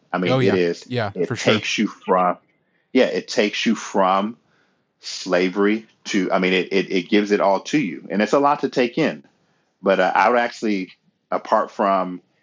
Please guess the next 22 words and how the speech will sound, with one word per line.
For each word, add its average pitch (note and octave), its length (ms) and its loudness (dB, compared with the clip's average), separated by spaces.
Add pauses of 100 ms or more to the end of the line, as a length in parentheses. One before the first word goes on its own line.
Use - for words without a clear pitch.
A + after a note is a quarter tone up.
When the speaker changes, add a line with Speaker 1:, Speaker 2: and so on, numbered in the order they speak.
(180)
Speaker 1:
engaging F#2+ 420 -2
in F2+ 140 -4
works G#2+ 420 0
that, F2 180 -6
you - 80 -10
know, E2+ 100 -8
we F2+ 120 -10
could - 140 -12
put G2 140 -6
in F2+ 120 -8
the E2 60 -12
show B2 240 0
notes, E2+ 360 -6
I G2 120 4
would A#2+ 140 0
actually G2+ 540 -2
challenge G2+ 500 -6
you F2+ 120 -6
to, E2+ 440 -8
to F2 180 -10
do F2+ 220 -8
that D2 300 -6